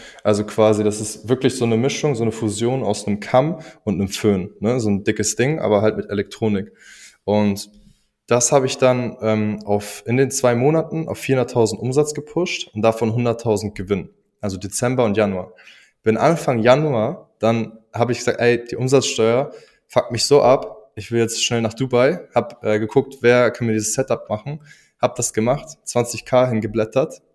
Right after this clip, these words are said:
das gemacht nach Dubai. Alles, äh, verschenkt, Auto abgemeldet, verkauft, alles aus meiner Wohnung verschenkt, Giveaway-Party mit Freunden, richtig witzig.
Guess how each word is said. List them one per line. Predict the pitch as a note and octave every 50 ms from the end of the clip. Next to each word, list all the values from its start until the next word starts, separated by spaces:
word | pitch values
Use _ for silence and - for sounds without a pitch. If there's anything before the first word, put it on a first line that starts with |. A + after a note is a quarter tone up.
| _ _
das | - A2 - -
gemacht | - A#2 A#2 B2+ - - -
nach | G#2+ G#2
Dubai. | - B2+ B2 B2+ C3+ C3+ C#3 D#3 D#3 - - - - _ _ _ _
Alles, | - A#2 C3+ C#3+ C#3 C#3 - - - -
äh, | A2+ A#2 A#2 A#2 A2 A2 A2+ A2 - A2+ - -
verschenkt, | - - B2+ A#2 - - - C3+ C#3+ D3+ D3+ - - -
Auto | - C3 C3 C3 C3+ -
abgemeldet, | B2 - - - B2+ B2+ B2+ B2+ B2+ B2
verkauft, | - - A#2 - - - C3+ C3 C3+ C3+ C3+ - -
alles | A#2+ C3 C3 C3 C3 - -
aus | A#2 A2+ -
meiner | A#2+ A#2 A#2 A2+ G#2
Wohnung | B2 C3+ D3 C#3+
verschenkt, | C#3+ - A#2+ - - - - B2+ C3 B2+ -
Giveaway-Party | C#3+ C#3 C3 C3+ B2+ A#2+ A2 A2 A2+ A#2+ A#2+ A#2 A2+ A2+
mit | G#2+ G#2+ G#2
Freunden, | - - - B2 B2+ - - A2
richtig | G2+ A#2 A#2 - - G#2 G2
witzig. | G2+ G2+ - - A#2 C3 C3 -